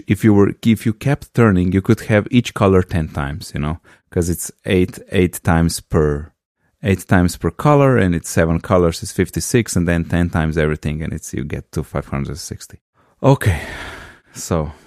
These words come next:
after this long intro, my first, well, my,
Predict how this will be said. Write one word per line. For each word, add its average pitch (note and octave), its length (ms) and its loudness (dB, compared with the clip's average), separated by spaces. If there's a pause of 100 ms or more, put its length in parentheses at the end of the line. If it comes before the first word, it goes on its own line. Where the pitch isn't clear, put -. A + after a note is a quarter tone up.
after F2+ 300 -6
this E2 240 -2
long F#2 240 0
intro, D2+ 320 -8 (640)
my F#2 180 0
first, - 500 0
well, E2 200 0
my, E2+ 160 0